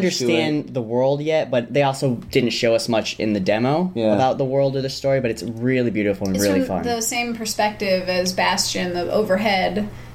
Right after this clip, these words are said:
Speaker 3: and it's, it has a very unique look. There, I can't think of a lot of games out there right now that look like that. It's, it's beautiful.
Speaker 1: And
Speaker 3: It's
Speaker 1: why is it on the
Speaker 3: gorgeous.
Speaker 1: P S four? Uh, because it's got some really pretty worlds and some intricate,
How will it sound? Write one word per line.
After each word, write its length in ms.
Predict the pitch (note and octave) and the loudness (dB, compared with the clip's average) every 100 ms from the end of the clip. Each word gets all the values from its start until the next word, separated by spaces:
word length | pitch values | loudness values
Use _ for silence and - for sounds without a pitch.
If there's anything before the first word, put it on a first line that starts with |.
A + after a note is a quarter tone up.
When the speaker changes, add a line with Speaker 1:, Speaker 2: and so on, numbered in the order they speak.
| - | -8
Speaker 3:
and 80 | G3 | -2
it's, 300 | F#3+ F#3+ - | -2 -2 -2
it 100 | A3 | 0
has 160 | C#4 C#4 | 2 2
a 40 | A3+ | 2
very 300 | A#3 A#3 G#3+ | 2 2 0
unique 500 | F#3+ F#3+ F#3+ F#3 F3+ | 0 0 0 -2 0
look. 260 | F3+ D3+ | 0 0
There, 240 | F3 F3 - | 0 0 0
I 80 | |
can't 260 | G#3 B3 G3 | 0 0 0
think 160 | G#3+ G3 | 0 0
of 60 | |
a 40 | F#3 | 2
lot 160 | F3+ | 2
of 80 | F3+ | 0
games 320 | F#3+ F#3+ F#3+ | 2 2 4
out 180 | F#3 G3 | 2 0
there 160 | F3+ F3+ | 0 2
right 140 | F#3 | 2
now 200 | F#3+ F3+ | 2 0
that 220 | F3 E3 - | 0 -2 0
look 220 | G#3+ A3+ | 0 2
like 220 | F#3 F3 | 0 0
that. 160 | F3 E3 | -2 -2
It's, 260 | - - | -4 -4
it's 140 | G3+ F#3+ | -4 -6
beautiful. 540 | - A#3 A#3 F#3+ - | -2 0 2 0 0
Speaker 1:
And 260 | C3 C3 A#2 | 2 2 0
Speaker 3:
It's 80 | A#2+ | 2
Speaker 1:
why 200 | B2 C3+ | 2 4
is 120 | B2+ | 2
it 60 | |
on 80 | C3 | 2
the 80 | B2+ | 2
Speaker 3:
gorgeous. 80 | - | 2
Speaker 1:
P 120 | C3+ | 2
S 140 | B2 | 2
four? 500 | - C3+ D3 E3 D#3 C#3 - - | 0 0 2 2 0 -4 -12 -4
Uh, 260 | G#2+ G#2+ | 2 4
because 640 | G2 F2+ G#2 A#2 A2 G#2 G2+ | 2 2 0 4 4 4 2
it's 200 | G#2+ - | 0 0
got 320 | A#2 A2 G#2 | 2 2 2
some 240 | - G#2+ G#2+ | 0 4 6
really 200 | A#2 A2 | 4 2
pretty 240 | - A#2 | 2 2
worlds 500 | G2 A2 A#2+ B2 A2 | 2 4 4 4 2
and 220 | G#2+ G2+ | 0 -2
some 160 | - G2+ | -2 -2
intricate, 340 | A2 A2 G#2 | -2 0 -2